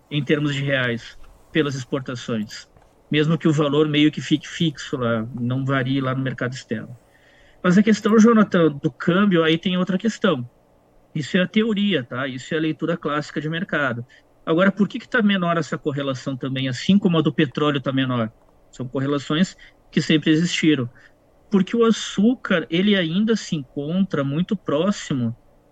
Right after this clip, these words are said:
dos maiores níveis de preços em onze anos no mercado internacional.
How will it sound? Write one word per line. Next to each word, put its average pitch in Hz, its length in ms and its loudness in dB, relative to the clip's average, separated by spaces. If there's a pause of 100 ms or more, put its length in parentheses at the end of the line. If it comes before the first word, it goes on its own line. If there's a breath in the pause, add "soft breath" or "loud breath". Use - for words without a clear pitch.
(120)
dos 156 160 2
maiores 165 520 2
níveis 156 360 2
de 143 100 -4
preços 139 480 -4
em 156 140 2
onze 160 300 2
anos 196 560 0
no 139 100 -6
mercado 127 360 -2
internacional. 110 640 -4